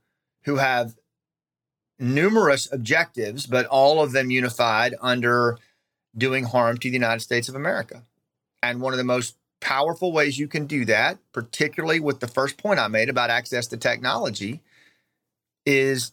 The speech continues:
through disinformation, is by spreading fake news, by spreading, um, warnings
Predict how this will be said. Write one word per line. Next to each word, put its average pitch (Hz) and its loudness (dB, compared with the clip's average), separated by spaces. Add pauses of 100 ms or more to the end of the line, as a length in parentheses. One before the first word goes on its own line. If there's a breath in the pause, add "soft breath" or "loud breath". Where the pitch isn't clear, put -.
(160)
through 139 2 (760)
disinformation, 131 -2 (580)
is 120 0
by 117 0
spreading 156 -2 (460)
fake 107 -2
news, 175 0
by 98 0
spreading, 139 -2 (400)
um, 107 -4
warnings 175 0